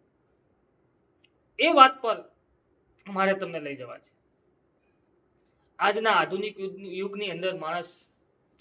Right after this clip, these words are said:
ડગલે ને પગલે હરણફાળ ભરી ગયો છે. માણસ દોડી રહ્યો છે.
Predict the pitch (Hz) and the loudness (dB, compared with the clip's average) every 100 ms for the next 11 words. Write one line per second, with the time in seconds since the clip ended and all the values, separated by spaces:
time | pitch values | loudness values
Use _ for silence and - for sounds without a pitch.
0 | _ 180 180 190 220 208 165 170 180 - | _ -6 -2 0 -2 -4 -8 -4 -4 -6
1 | - _ _ _ _ _ _ _ _ _ | -12 _ _ _ _ _ _ _ _ _
2 | - 151 214 196 190 156 139 147 135 123 | -2 4 4 4 0 0 -2 -8 -8 -14
3 | - _ _ _ _ _ _ _ _ _ | -18 _ _ _ _ _ _ _ _ _
4 | _ - 190 269 285 269 277 285 254 196 | _ 2 6 6 6 4 4 6 6 6
5 | 180 131 | 0 -6